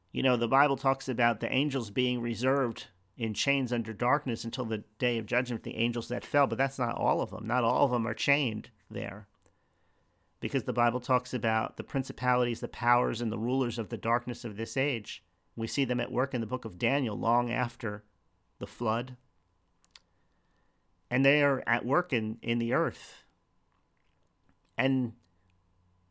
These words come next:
by all accounts, they're scary, <laughs> right?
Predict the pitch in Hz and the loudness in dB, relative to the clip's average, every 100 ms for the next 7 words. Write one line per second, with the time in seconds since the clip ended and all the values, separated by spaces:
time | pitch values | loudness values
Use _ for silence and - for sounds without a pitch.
0 | _ - 127 139 156 151 180 208 - - | _ 4 6 8 6 4 -2 -2 -4 -4
1 | - - 165 226 120 107 - - - 139 | -2 0 0 0 -4 -8 -12 -12 -2 0
2 | 120 - 151 139 143 185 208 | 0 -2 -2 2 2 2 -4